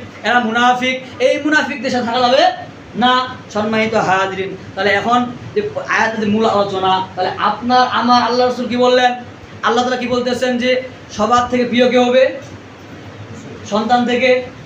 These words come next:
পরিবার থেকে, বাবা থেকে, মা থেকে। যদি আর আব্বা আম্মা, নেতাও যদি কুফরি করে, ওই নেতাকে কি বন্ধু হিসাবে গ্রহণ করা যাবে? যাবে না।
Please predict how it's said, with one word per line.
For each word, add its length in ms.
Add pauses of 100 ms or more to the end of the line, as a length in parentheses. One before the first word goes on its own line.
পরিবার 400
থেকে, 420 (680)
বাবা 280
থেকে, 460 (200)
মা 320
থেকে। 400 (420)
যদি 180
আর 220 (140)
আব্বা 300
আম্মা, 500 (340)
নেতাও 580
যদি 180
কুফরি 400
করে, 360 (200)
ওই 140
নেতাকে 340
কি 140
বন্ধু 180
হিসাবে 220
গ্রহণ 220
করা 200
যাবে? 380 (680)
যাবে 260
না। 220